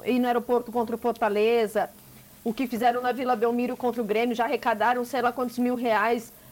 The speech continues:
é, pra fazer contra o Cruzeiro. Enfim, a cru-, a torcida resolveu abraçar, porque falou, "Se,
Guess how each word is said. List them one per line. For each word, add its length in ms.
é, 320
pra 160
fazer 260
contra 240
o 40
Cruzeiro. 720
Enfim, 520
a 80
cru-, 200
a 160
torcida 320
resolveu 300
abraçar, 400
porque 180
falou, 300
"Se, 260